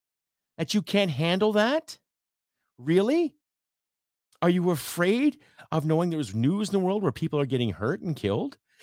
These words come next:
That there's different opinions on things? Do you honestly feel that you can't cope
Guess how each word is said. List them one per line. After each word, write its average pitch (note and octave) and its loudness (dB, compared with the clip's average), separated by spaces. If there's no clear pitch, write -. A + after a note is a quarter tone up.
That - -2
there's B2+ 2
different E3+ 4
opinions E3 2
on G#3 0
things? C#4+ -2
Do D#3+ 2
you D#3+ 2
honestly G3+ -2
feel F3 4
that - -4
you F#3 2
can't E3+ -4
cope E3 -2